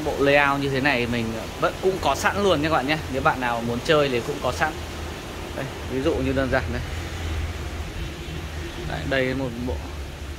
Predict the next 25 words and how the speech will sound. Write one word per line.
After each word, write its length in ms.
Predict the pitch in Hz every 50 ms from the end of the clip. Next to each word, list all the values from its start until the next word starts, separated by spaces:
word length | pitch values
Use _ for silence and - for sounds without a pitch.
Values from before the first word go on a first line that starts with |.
| - - - - - -
Bộ 160 | 120 104 80 120
này 200 | 131 120 117 113 127
cũng, 200 | 143 151 - 160
à, 140 | 160 156 147 - - -
cho 120 | 135 131
bể 200 | 127 127 120 113 107 101 107 113
một 80 | 113 113
mét 160 | 127 143 156 147 143
đến 100 | 139 139 139
mét 120 | 147 147
hai 220 | 165 151 139 135
được 160 | 131 123 120 117
này. 100 | 113 113 - - - - - - - - - - - - - - - - - - - - - - - - - - - - - - - - - - - - - - - - 110
Đấy. 120 | 120 123 - - - - - - - - - - - - - - - - - - - - - - - - - - - - - - - - - - - - - - 165 - 165 170 - - - - - - - - - - - - - - - - - - 151
Hai, 420 | 147 139 139 135 131 131 131 131 127 131
hai 260 | 156 156 143 143 135 131
cái. 280 | 123 127 117 117 123 139 - - - - - - - -
Nhưng 80 | 139
mà 60 | 139 127
các 60 | 143
bạn 120 | 143 143 127 123
có 60 | 135
thể 140 | 135 123 110
dùng 280 | 107 127 123 117 120
một 140 | 131 127 117